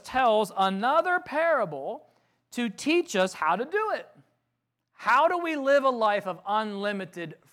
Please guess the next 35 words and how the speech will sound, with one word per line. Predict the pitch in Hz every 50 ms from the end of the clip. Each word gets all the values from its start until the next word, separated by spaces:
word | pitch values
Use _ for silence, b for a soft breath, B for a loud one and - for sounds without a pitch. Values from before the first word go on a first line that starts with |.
| _
forgiveness? | - 160 156 147 143 156 156 143 131 113 110 107 107 - - - - - _ _ _
How | _ - 135
do | 143
we | 156
do | 165 220 320 359
that? | 285 170 143 131 - _ _ _ _ _ _ _ _ _ _ _ _ _ _ _ _ _ _ _ _ _ _ _ _ _ _ _ _ _ _ _
Well, | - 139 180 233
let's | 240 226 - - _ _ _ -
read | 151 151 151 160
the | 196
story | - - 294 339 339 214 165
that | 151 156 143
Jesus | 127 151 147 131 127 131 -
told. | - - 131 123 120 127 127 127
Verse | 143 156 180 175 - - _
twenty-three, | - - 143 131 139 160 165 _ _ _ _ _ - 160 151 147 160 214 254 285 302 262 -
uh, | 175 151 147 147 143 147 147 151 151 165 - - _ _ _
twenty-one, | - 196 202 190 180 190 208 233 214
Peter | 190 196 196 196
says, | 175 - 175 175 165 165
"How | 165 160 170
many | 175 170 165
times | 165 160 165 151
to | 135 127
forgive?" | - 139 143 196 269 285 277 269 254 262 b b b b b b b b b b b b b b b b b b b b b b - -
Jesus | 143 156 151 151 -
gives | - 165 151 139
him | 143
the | 139 139 165
answer, | 190 202 202 - 190 185
and | 180 160 160
then | 156 156
verse | 147 160 165 -
twenty-three, | - 165 160 156 147 - 135 127
"Therefore, | 120 - 233 226 - - 139 120